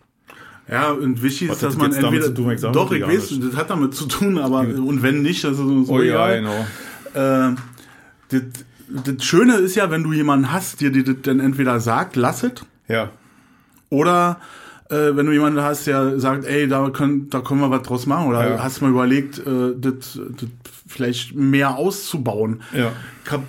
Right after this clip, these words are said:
Speaker 1: letztens, jetzt weiß ich wieder, wie ich drauf gekommen bin, das ist eine ganz andere Story, aber der Endeffekt ist einfach so, dass, ähm, in einer, in einer vermeintlichen Sängerin, die auch Gesangsunterricht genommen hat, äh, und auch auf einer Schule war, wo man, äh,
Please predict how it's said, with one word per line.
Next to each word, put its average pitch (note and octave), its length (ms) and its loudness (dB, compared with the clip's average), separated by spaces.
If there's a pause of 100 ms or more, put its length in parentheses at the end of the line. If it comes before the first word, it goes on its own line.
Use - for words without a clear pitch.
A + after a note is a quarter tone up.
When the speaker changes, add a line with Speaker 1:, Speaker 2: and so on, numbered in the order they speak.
(120)
Speaker 1:
letztens, D#3 600 0
jetzt C#3 200 -4
weiß D#3+ 140 0
ich E3 120 -4
wieder, E3 200 2
wie D#3 80 -4
ich C#3 60 -10
drauf C#3 160 -4
gekommen D#3 340 0
bin, C3+ 120 4
das A#2+ 220 0
ist D#3 80 -4
eine C#3+ 160 2
ganz F3+ 160 0
andere F3 240 2
Story, E3+ 380 0
aber C#3 340 0
der C3 120 0
Endeffekt D#3+ 460 -2
ist C#3+ 100 -8
einfach C#3+ 280 -2
so, C#3+ 360 0 (480)
dass, C#3 500 -4
ähm, C#3+ 520 0 (760)
in C#3 160 2
einer, B2+ 400 2
in C3 140 0
einer A#2+ 340 0 (200)
vermeintlichen F3 680 0
Sängerin, G3+ 680 2
die D#3+ 360 -4
auch D3+ 280 -8
Gesangsunterricht F#3 760 -2
genommen F3+ 360 0
hat, E3+ 280 -2 (460)
äh, C#3 300 0
und C#3 420 0
auch C#3+ 220 -6
auf C#3+ 160 -8
einer C3 340 2
Schule G#3+ 400 2
war, D#3+ 560 -2
wo D3 120 -2
man, D3+ 420 -2
äh, - 20 -12